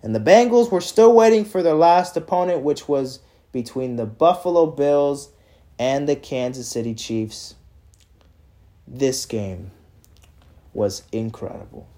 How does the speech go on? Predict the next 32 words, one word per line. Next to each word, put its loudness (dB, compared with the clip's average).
This -6
game -2
was -8
one -6
of -6
the -4
greatest -6
games -6
I've -8
ever -6
seen -10
in -12
my -14
entire -18
life. -20
Football -2
games. -12
This -10
is -8
one -4
of -2
the -10
greatest -2
games -4
I've -6
ever -4
seen -10
in -10
my -12
entire -14
fucking -16
life. -20